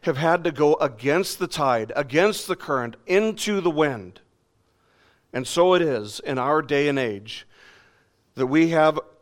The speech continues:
a repetition of what keeps happening throughout history. We row into, against the cultural currents and tides and winds.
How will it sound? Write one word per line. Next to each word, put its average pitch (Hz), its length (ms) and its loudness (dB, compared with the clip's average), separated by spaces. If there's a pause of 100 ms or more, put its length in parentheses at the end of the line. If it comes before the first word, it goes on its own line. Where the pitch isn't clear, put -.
(180)
a 143 40 2
repetition 160 840 0 (200)
of - 220 0
what 165 320 0
keeps - 380 -6
happening 143 600 -2
throughout 147 460 2
history. 127 560 -6 (320)
We 151 160 0
row 160 640 4
into, 220 840 2 (200)
against 156 800 2 (160)
the 156 80 0
cultural 202 540 2
currents 160 640 2
and 156 160 -2
tides 147 520 4
and 165 220 0
winds. 117 640 -2